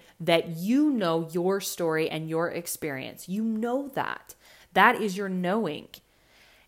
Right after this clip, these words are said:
And you also are humble because you are completely ignorant to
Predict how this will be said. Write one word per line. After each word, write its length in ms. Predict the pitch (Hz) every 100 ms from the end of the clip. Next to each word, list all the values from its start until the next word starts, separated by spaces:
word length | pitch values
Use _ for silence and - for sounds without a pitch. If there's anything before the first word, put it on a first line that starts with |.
| -
And 480 | 190 180 175 170 - -
you 260 | 165 185 185
also 760 | 202 247 - 156 151 170 - _ _
are 140 | 165 170
humble 360 | 233 226 165
because 320 | 151 160 180 170
you 100 | 175
are 60 |
completely 560 | 170 175 - 214 220 233
ignorant 580 | 202 180 160 151 151 - _ _ _
to 480 | - 190 165 156 151